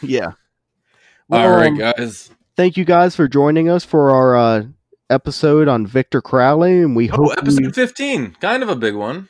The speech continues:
Speaker 1: Yeah, episode fifteen. We've, we're still in double digits, so we're gonna be in double digits for a long time. <laughs>
Speaker 2: Yeah, but look, we're, we're still trucking along. We haven't missed episodes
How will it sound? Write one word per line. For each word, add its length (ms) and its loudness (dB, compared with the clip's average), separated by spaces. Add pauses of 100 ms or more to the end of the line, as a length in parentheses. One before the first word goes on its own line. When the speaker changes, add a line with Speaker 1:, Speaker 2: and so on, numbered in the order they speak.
(260)
Speaker 1:
Yeah, 200 0
episode 420 -2
fifteen. 600 -4 (280)
We've, 400 0
we're 260 2
still 320 -2
in 120 -4
double 340 -2
digits, 500 -2
so 160 0
we're 240 0
gonna 100 -2
be 120 -2
in 80 -4
double 240 -2
digits 420 -6
for 200 -4
a 80 -4
long 240 -6
time. 300 -2 (120)
<laughs> 100 -6 (500)
Speaker 2:
Yeah, 240 -2
but 160 -4
look, 220 -6
we're, 160 -4 (140)
we're 120 -6
still 220 -8
trucking 400 -10
along. 460 -6
We 120 -6
haven't 320 -8
missed 260 -10
episodes 800 -10